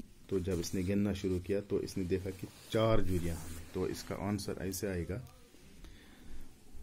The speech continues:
फर्स्ट क्वेश्चन का आंसर, "The poet finds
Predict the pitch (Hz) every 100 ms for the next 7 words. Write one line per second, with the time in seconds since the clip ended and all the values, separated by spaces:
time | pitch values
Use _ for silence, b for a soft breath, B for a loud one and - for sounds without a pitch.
0 | - - 107 - - 104 98 98 92 98
1 | - 92 - 92 - - - B B B
2 | B - 92 82 98 98 - 113 110 110
3 | 117 - - - - 113 101 92 101 101
4 | -